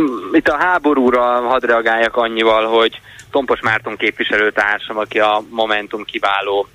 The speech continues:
ö, külpolitikusa, ő, ő Rácz András Oroszország szakértővel járja az országot most már, nem is tudom, hónapok óta. Több tucat, ö, fórumot tartottak, ö,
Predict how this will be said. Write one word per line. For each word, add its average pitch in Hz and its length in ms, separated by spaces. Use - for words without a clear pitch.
ö, 101 280
külpolitikusa, 101 1000
ő, 107 480
ő 120 80
Rácz 123 300
András 98 580
Oroszország 101 720
szakértővel 98 840
járja 113 420
az 104 100
országot 107 500
most 110 220
már, 104 240
nem 110 120
is 98 80
tudom, 110 200
hónapok 120 460
óta. 98 360
Több 120 200
tucat, 117 560
ö, 104 220
fórumot 104 480
tartottak, 104 880
ö, - 60